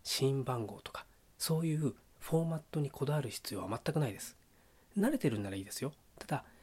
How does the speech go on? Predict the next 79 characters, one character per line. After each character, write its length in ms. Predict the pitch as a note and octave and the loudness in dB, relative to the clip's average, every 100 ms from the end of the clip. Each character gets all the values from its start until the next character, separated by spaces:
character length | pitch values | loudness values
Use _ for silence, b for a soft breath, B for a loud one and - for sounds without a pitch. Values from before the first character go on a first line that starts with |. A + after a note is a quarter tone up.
| B | B
え 80 | C3+ | -8
ー 20 | |
と、 100 | A#2 | -8
初 220 | - D3 G3 | -4 2 4
め 80 | |
て 140 | A#3 D3+ | 4 0
作 160 | - B2+ | 0 -2
る 100 | G#2+ | -2
ん 40 | |
で 80 | G#2+ | -4
あ 40 | |
れ 100 | G2+ | -2
ば、 160 | G#2+ - - | -2 -2 -4
も 120 | C#3 | -2
う 20 | |
何 220 | A2+ C#3 G3 | 0 2 2
も 80 | |
考 240 | G3 E3+ E3+ | 2 2 2
え 80 | E3 | 2
ず 100 | G#2 | 0
に、 140 | G2 - - - - | -4 -10 -20 -20 -6
小 200 | - E3+ | -2 0
説 260 | G3 G3 | 0 2
の 80 | F3+ | 2
よ 100 | F#3+ | 2
う 40 | |
で 80 | C3 | 0
も 80 | G2+ | -2
何 240 | A#2+ E3 | -4 -2
で 80 | F3+ | 0
も 100 | F#3+ | 2
い 60 | F#3+ | 2
い 40 | |
の 100 | C3 | 0
で、 160 | G2 - - - - | -2 -10 -14 -20 -4
と 100 | - | 4
に 100 | G#3+ | 4
か 100 | D#3+ | 4
く 120 | A#2+ | -2
物 260 | G#2 A#2 E3 | -2 0 2
語 80 | F3+ | 0
を 380 | F3 A2 G2+ G2+ | -2 -6 -8 -6
頭 260 | - E3 F3+ | -4 -2 -4
か 140 | - | -6
ら 80 | G#2 | -6
最 240 | - D3+ | -4 -2
後 60 | A#2 | -2
ま 100 | G2 | -6
で 100 | G#2+ | -8
完 240 | - E3+ | -4 -2
成 160 | - E3 | 0 0
さ 120 | D3 | -2
せ 60 | - | -4
て 80 | |
く 60 | B2 | -4
だ 80 | A2 | -6
さ 100 | - | -10
い。 60 | - - - - - - - B B B B - | -16 -20 -20 -20 -20 -20 -20 B B B B -8
そ 220 | - G3 | -2 2
の 200 | A3 A#3+ | 4 4
後、 300 | A#3+ A#2+ - - - - - | 4 0 -4 -12 -20 -20 -12
そ 160 | - D3 | 0 2
の 100 | C#3+ | 4
シ 180 | - | 2
ナ 140 | C#3+ C3+ | 2 2
リ 140 | C3 | 0
オ 80 | B2+ | 2
を 240 | D3+ G3 - - | 2 0 -2 -6
よ 120 | C3 | 0
り 80 | A2+ | 2
良 60 | A#2+ | 0
く 160 | - - | -4 -8
し 100 | - | -4
て 100 | G2 | -4
い 60 | |
く 80 | - | -4
ん 60 | F#2 | -6
で 80 | |
す。 220 | G3+ - | -6 -8